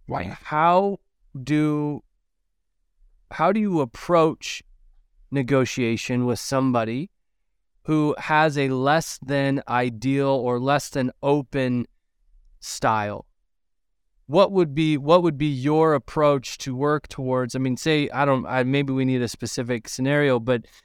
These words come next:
Speaker 2: say you're working on something important with them and they're stuck in the compromising style of negotiation. Are there conversations or questions that you would invite them into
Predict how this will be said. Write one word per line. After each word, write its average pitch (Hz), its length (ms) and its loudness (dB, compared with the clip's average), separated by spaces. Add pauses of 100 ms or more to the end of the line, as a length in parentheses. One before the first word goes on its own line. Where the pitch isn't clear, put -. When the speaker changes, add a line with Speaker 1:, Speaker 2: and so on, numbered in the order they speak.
(140)
Speaker 2:
say 165 220 2
you're 156 300 4
working 151 400 0
on 131 140 0
something 131 360 -2
important 127 580 -2
with 127 320 -2
them 110 320 -2 (420)
and 131 420 0
they're 139 560 0 (500)
stuck - 460 -2
in 143 80 0
the 123 80 -2
compromising 117 920 -2
style 117 680 -2 (460)
of 127 120 -2
negotiation. 117 880 -2 (800)
Are 151 160 4
there 170 360 4 (920)
conversations 185 880 0
or 131 80 -2
questions 135 640 -2
that 117 180 -6
you 135 80 0
would 131 100 0
invite 123 440 0
them 120 180 -2
into 123 720 -4